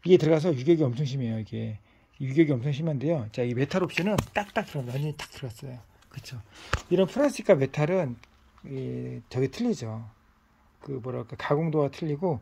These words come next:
요건 완벽하게 들어가기 때문에 핀이, 여기 핀이 딱 붙고, 그다음에 육각 여기 간격이 완전히 그 영, 아니, 백분의 일 오차도 없이 딱 들어갑니다. 그래서 여기 보시면 여기 허브가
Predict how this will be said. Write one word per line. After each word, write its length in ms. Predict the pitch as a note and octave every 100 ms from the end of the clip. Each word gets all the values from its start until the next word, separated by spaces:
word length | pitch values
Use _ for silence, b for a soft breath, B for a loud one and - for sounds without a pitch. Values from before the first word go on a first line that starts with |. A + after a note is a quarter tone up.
| B B B
요건 180 | C3+ C#3+
완벽하게 460 | A#2+ C3+ E3+ C#3+ C#3
들어가기 280 | B2+ A#2 -
때문에 440 | A#2 A#2+ F3+ G3
핀이, 440 | G3 - D3+ F3+ G#3 _ - B B _ _
여기 260 | B2+ B2 F3+ - _ _ _ -
핀이 340 | - F3+ F#3+ -
딱 200 | F#3 - -
붙고, 420 | - - G#3+ A#3+ _
그다음에 460 | - C3 C3+ G3+ A3
육각 540 | C3+ A2+ _ - E3 E3 _ -
여기 120 | A#2
간격이 540 | - C3 C3 D3+ D3+ G2+ B B B B
완전히 520 | C#3+ E3 E3+ F3+ F3+
그 100 | -
영, 240 | C3+ D#3 F3+ - - -
아니, 140 | D3
백분의 380 | D3 D3 A3 A3
일 40 |
오차도 320 | D#3+ - E3
없이 240 | B2+ - D3+
딱 160 | F3+
들어갑니다. 340 | - C3+ A#2 A#2
그래서 320 | G#2+ F3+ G3 b b b b C#3
여기 100 | A#2
보시면 360 | A2 C3 C3+
여기 360 | A2+ A#2+ D#3 F#3 _
허브가 360 | E3 C#3+ E3+ A3+